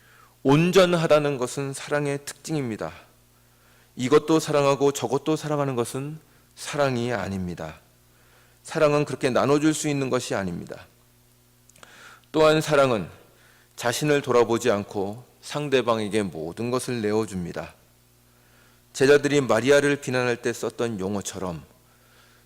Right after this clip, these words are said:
사랑은 상대방을 위하여 허비하는 것입니다. 나를 허비하는 것은 사랑에 빠진 사람만이 할 수 있는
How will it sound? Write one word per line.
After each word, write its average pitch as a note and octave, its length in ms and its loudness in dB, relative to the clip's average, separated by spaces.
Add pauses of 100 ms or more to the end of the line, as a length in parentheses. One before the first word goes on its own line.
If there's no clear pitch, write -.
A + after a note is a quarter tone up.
사랑은 D3 560 0
상대방을 C#3 760 -2
위하여 G#2 280 -4
허비하는 D#3 640 -4
것입니다. E2+ 600 -12 (1080)
나를 C#3 360 6
허비하는 E3+ 560 0
것은 F2+ 360 -6 (760)
사랑에 E3 420 2
빠진 D3 380 4
사람만이 B2 480 0
할 A#2+ 160 -8
수 - 160 -8
있는 A2 240 -4